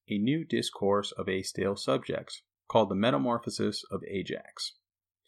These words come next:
It was published in the year fifteen ninety-six by a man named John Harrington. Sir John Harrington claims to have used biblical and classical sources to tell a sort of narrative history about excrement and the disposal of sewage,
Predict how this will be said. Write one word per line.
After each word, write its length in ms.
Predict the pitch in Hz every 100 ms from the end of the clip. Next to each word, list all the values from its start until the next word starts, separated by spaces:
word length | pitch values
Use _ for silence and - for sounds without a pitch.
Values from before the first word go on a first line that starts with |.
| _ -
It 60 | 117
was 100 | 107
published 420 | - 165 175 -
in 80 | 123
the 60 |
year 320 | 101 98 101 -
fifteen 480 | 160 - - 123
ninety-six 680 | 110 101 110 113 - 90 85
by 240 | - 90 87
a 60 |
man 360 | 92 101 117 113
named 320 | 92 90 90
John 360 | - 90 98 98
Harrington. 680 | 95 87 76 - - - - _ _ _
Sir 240 | - 185 185
John 260 | 143 143
Harrington 480 | 120 95 90 - 90
claims 380 | - 120 139 139
to 80 | 98
have 240 | 110 92
used 320 | 87 85 85
biblical 500 | 127 143 - 135 135
and 180 | 104 95
classical 480 | - 107 - - 123
sources 560 | - 92 87 85 90 - -
to 200 | 98 95
tell 280 | - 123
a 120 | 113 110
sort 300 | - 104 98
of 160 | 90
narrative 440 | 101 120 135 135 -
history 520 | - 101 - 87 90 - _ -
about 300 | 90 90 87
excrement 540 | 135 143 - 135 147 - -
and 180 | 104 101
the 60 |
disposal 540 | 98 - 117 127 123 113
of 100 | -
sewage, 520 | - 117 92 85